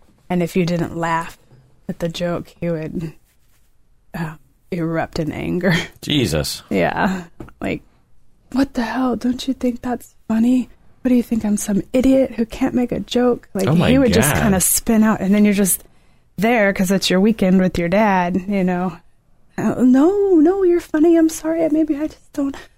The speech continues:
Speaker 1: understand." There was a lot of, like, "No, no, no, maybe I'm just the problem," you know.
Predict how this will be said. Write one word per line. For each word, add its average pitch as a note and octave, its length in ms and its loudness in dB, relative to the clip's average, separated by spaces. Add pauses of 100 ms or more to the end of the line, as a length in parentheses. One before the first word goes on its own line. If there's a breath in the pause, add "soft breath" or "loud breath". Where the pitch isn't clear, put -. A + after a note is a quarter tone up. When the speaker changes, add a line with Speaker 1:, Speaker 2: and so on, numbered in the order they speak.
(200)
Speaker 1:
understand." C4+ 920 2
There A#3 140 -2
was A3+ 180 -4
a A3+ 80 -2
lot G#3 180 -2
of, G#3+ 100 -2
like, G3+ 180 -2
"No, D#4 200 4
no, D4+ 220 4
no, C#4 220 0
maybe C4+ 420 -2
I'm B3+ 280 0
just - 260 -6
the - 60 -4
problem," A3 640 0 (840 soft breath)
you G3 180 0
know. F#3 460 -2